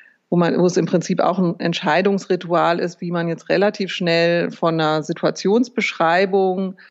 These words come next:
zu Hypothesen kommt, um dann zu entscheiden, was gemacht werden soll. Also fordeck, das steht für Facts, also dass man zunächst sagt, okay, was sind die Fakten, die uns bekannt sind? Was sind die Optionen, die wir jetzt gerade in diesem Moment sehen? Was sind die Risiken? Also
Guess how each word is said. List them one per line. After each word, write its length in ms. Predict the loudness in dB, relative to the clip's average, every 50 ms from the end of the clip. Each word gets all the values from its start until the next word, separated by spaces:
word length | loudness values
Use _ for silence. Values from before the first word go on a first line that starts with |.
| _ -16
zu 400 | -8 -2 0 2 2 2 2 -2
Hypothesen 720 | -2 -4 0 0 0 2 2 2 2 2 4 2 0 -2
kommt, 400 | 2 2 2 2 2 0 -2 -2
um 180 | -2 -2 0 2
dann 220 | 2 2 0 0
zu 100 | -2 -4
entscheiden, 800 | -4 -4 -4 -4 -2 0 0 0 0 0 -2 -4 -4 -4 -4 0
was 180 | 0 0 0 0
gemacht 360 | 0 0 2 0 0 0 0
werden 200 | 2 2 2 2
soll. 220 | 2 2 2 4
Also 200 | 2 2 0 -2
fordeck, 440 | -4 0 2 2 2 4 2 0 0
das 140 | -2 -8 -8
steht 280 | -4 -6 -6 -6 -6 -10
für 360 | -8 -4 -2 -2 -2 -4 -6
Facts, 640 | -2 0 2 2 2 0 -4 -18 -20 -20 -18 -8 -2
also 220 | -2 0 2 2
dass 180 | 0 -2 -2 -2
man 160 | -2 -2 -2
zunächst 380 | -2 -2 0 0 0 0 0
sagt, 200 | 0 0 0 0
okay, 220 | -4 0 2 2 4
was 160 | 4 2 2
sind 160 | 2 2 2
die 40 | 0
Fakten, 380 | 0 0 -2 -2 0 -2 -2 -2
die 100 | 0 -2
uns 160 | -4 -4 -4
bekannt 440 | -4 -6 -2 0 0 0 0 0 0
sind? 280 | 0 0 0 0 -4 -8 -18 -20 _ -2
Was 140 | -2 0 2
sind 160 | 0 0 0
die 120 | 0 0
Optionen, 600 | -2 -2 -4 0 2 4 4 4 4 4 2 0
die 240 | -2 -2 -2 0 2
wir 140 | 4 2 4
jetzt 280 | 4 2 0 0 -4 -6
gerade 300 | -2 0 0 2 2 0
in 120 | -2 -2
diesem 240 | -4 -6 -6 -4 -4
Moment 360 | -2 -2 -2 -2 -2 -4 -2
sehen? 320 | 0 0 2 4 4 4
Was 160 | 2 2 2 2
sind 160 | -2 -2 0
die 220 | -2 -2 -2 -2
Risiken? 720 | 0 2 2 2 4 2 2 2 2 2 4 4 2 0 2
Also 220 | 0 2 2 2